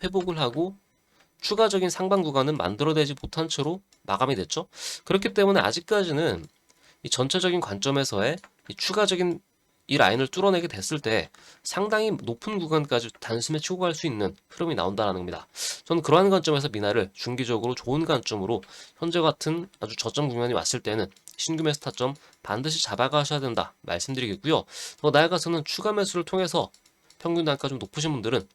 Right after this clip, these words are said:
비중 조절 조금 어느 정도 하시기 바라겠고요. 계속적으로 여러분들에게 목표가 짚어드리고 있으니까요. 중기적인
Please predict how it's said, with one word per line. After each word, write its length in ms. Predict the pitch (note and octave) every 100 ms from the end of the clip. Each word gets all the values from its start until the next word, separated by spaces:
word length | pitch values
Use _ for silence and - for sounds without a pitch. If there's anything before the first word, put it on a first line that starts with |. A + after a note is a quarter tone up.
| -
비중 260 | A2+ B2+ A#2+
조절 320 | A2+ A2 G2 -
조금 180 | -
어느 140 | F#2+ G2
정도 160 | F#2+
하시기 320 | - E3 G3 G3
바라겠고요. 520 | F#2 F2+ - D#3 - - - - -
계속적으로 520 | D#3+ F#3+ G3 F3+ F#3
여러분들에게 600 | A#2+ C3 C3+ B2 C3+ A#2 _
목표가 560 | - G#2 C#3+ - G#2 D3+ _ _ _ _ _ _
짚어드리고 480 | - C#3 D#3 D3 C#3
있으니까요. 480 | G#2 G#2 G2 D#3 C#3+ _ - - -
중기적인 600 | C#3 E3 F#3+ D#3 B2+